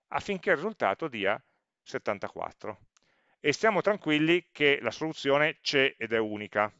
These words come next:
si può fare in un modo solo, ok? Proprio perché sono potenze successive del due, quindi non si può fare in un modo diverso. La potenza la posso prendere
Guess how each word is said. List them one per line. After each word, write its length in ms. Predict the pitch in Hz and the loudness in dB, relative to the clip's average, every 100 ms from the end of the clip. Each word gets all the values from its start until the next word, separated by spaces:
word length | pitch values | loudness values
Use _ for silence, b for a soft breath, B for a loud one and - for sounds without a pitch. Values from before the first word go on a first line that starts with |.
| _ - | _ -16
si 180 | 123 | -12
può 100 | 131 | -10
fare 220 | 120 123 117 | 0 2 2
in 80 | |
un 100 | 113 | -4
modo 220 | 107 104 98 | -4 -4 -6
solo, 540 | - 85 87 - _ - | -8 -10 -10 -12 _ -20
ok? 320 | - 123 117 | -2 -2 -2
Proprio 240 | - 123 113 | -6 -8 -6
perché 180 | 98 | -8
sono 180 | 95 95 | -10 -12
potenze 380 | 92 - 95 104 | -12 -10 -8 -10
successive 480 | 92 - - 95 82 | -14 -14 -12 -10 -10
del 160 | 85 | -12
due, 260 | 82 85 85 b b b b | -14 -16 -16 b b b b
quindi 180 | - 104 | -12 -10
non 100 | 107 | -8
si 140 | - - | -10 -10
può 140 | 104 | -6
fare 240 | - 95 | -2 -2
in 60 | 95 | -2
un 80 | 92 | -6
modo 160 | 90 | -8
diverso. 500 | 90 92 85 - - _ b b | -10 -10 -10 -12 -20 _ b b
La 100 | - | -10
potenza 300 | 107 139 131 | -4 -2 -2
la 40 | 120 | -4
posso 220 | 110 113 | -6 -10
prendere 540 | - 196 208 208 - | -2 -2 0 -4 -6